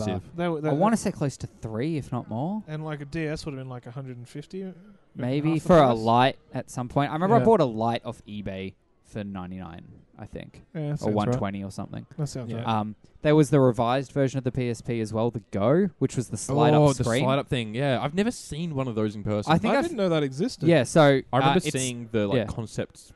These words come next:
Speaker 1: images and, like, the
Speaker 3: Mm.
Speaker 1: actual production photos,
Speaker 2: Oh, okay.
Speaker 1: but I never saw one in, like, reality.
Speaker 2: <laughs> Yeah, right.
Speaker 3: Yeah. So they were physically, I think the screen was the same size, but there was no controls on the left or right. The screen then slid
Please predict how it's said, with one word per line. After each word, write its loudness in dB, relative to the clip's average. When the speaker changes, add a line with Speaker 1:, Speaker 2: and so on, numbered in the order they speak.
Speaker 1:
images -8
and, -12
like, -12
the -6
Speaker 3:
Mm. -4
Speaker 1:
actual 0
production -8
photos, -6
Speaker 2:
Oh, -10
okay. -10
Speaker 1:
but -6
I -12
never -6
saw 0
one -2
in, -10
like, -10
reality. -8
Speaker 2:
<laughs> -20
Yeah, -6
right. -4
Speaker 3:
Yeah. 4
So 4
they 6
were 6
physically, -2
I -6
think -8
the -2
screen -2
was -4
the -20
same -4
size, -4
but -8
there 0
was 0
no 8
controls -2
on -6
the -6
left -8
or -2
right. -4
The -14
screen -6
then -4
slid -10